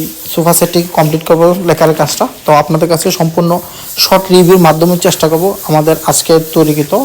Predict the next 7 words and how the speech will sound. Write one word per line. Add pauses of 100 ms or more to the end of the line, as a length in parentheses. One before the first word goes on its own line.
(120)
সোফা
সেটটি
সম্পর্কে। (640)
সোফা
সেট (200)
আমাদের (140)
দেশে